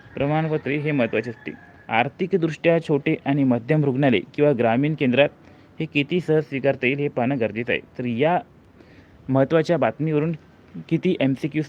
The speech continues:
तयार झाले हे आपण बघूया. तर बघा, मंत्र आसना हे कोणत्या कंपनीने विकसित केलेले आहे? सांगा याचे उत्तर. मंत्र आसना हे कोणत्या कंपनीने विकसित केलेले आहे? तर बघा, ऑप्शन क्रमांक बी या ठिकाणी बरोबर आहे, एसएस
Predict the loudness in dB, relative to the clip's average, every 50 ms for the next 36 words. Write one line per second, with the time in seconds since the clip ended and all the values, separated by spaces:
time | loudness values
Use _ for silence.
0 | 0 2 2 2 2 2 -2 0 2 2 0 0 0 0 0 0 0 2 2 2
1 | 2 2 -4 -10 -14 -20 -20 -20 -20 -20 -10 -6 -4 -2 2 2 2 2 2 0
2 | 0 0 0 -2 0 0 0 0 2 2 2 2 2 -2 -2 0 0 0 0 -2
3 | -10 -8 -4 -4 -2 0 0 0 0 0 0 0 0 0 2 0 -2 -2 0 -2
4 | 0 0 0 0 0 0 -2 -2 -4 -4 -4 -6 -4 -4 -4 -4 -6 -2 -2 0
5 | 2 2 4 2 2 4 4 4 2 2 0 -8 -14 -16 -16 -16 -20 -20 -16 -4
6 | 0 0 2 4 4 4 4 4 2 -4 -4 0 0 0 2 2 0 0 0 0
7 | 0 2 0 2 2 0 -2 0 0 -2 -2 -2 -4 -10 -12 -8 -6 -6 -2 0
8 | 0 0 0 2 0 0 0 0 -2 0 0 0 2 2 0 0 -2 -2 -4 -6
9 | -6 -6 -4 -4 -2 0 0 0 0 0 0 0 -4 -6 -10 -8 -6 -4 -4 -4
10 | -4 -4 -8 -10 -18 -20 -20 -20 -20 -20 -20 -20 _ -20 -20 -8 -2 -2 -2 -2
11 | -2 -6 -6 -6 -4 -4 -4 -2 -2 -2 -4 -2 -4 -4 -4 -4 -4 -4 -4 -2
12 | -2 -2 -2 -4 -4 -2 0 0 -2 -2 -4 -12 -20 -20 -20 -20 -20 -20 -18 -8
13 | -4 -2 -2 0 0 -2 -2 -2 -4 -4 -2 0 0 0 0 -4 -10 -4 -2 -2
14 | -2 -2